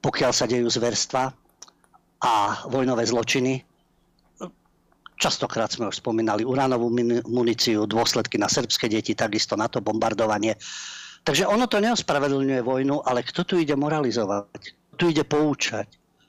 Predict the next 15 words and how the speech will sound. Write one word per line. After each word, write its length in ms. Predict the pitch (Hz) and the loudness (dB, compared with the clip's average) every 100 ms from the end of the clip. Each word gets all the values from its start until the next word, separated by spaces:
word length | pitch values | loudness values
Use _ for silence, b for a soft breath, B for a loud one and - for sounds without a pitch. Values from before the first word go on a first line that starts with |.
| _ _ _ | _ _ _
Kto 80 | 185 208 | -2 2
tu 40 | |
ide 160 | 185 151 | 2 2
základne 560 | - 160 - 151 135 123 | 2 0 0 0 0 -2
budovať 320 | 156 135 120 | -2 0 0
s 80 | 143 | 0
americkými 440 | 147 135 - 135 | 0 -2 -2 -2
hrdlorezmi, 560 | 120 131 131 123 120 127 B B - | -2 0 0 0 0 -4 B B -4
ktorí 160 | 156 131 | 0 0
bojujú 480 | 110 156 175 147 127 | 2 4 4 4 2
za 80 | |
nejaké 320 | 131 135 - 110 | 2 0 -2 -2
hodnoty 480 | 131 147 127 135 | 0 0 0 2
a 80 | 113 | 2
ideály? 400 | 127 123 107 104 | 2 2 2 0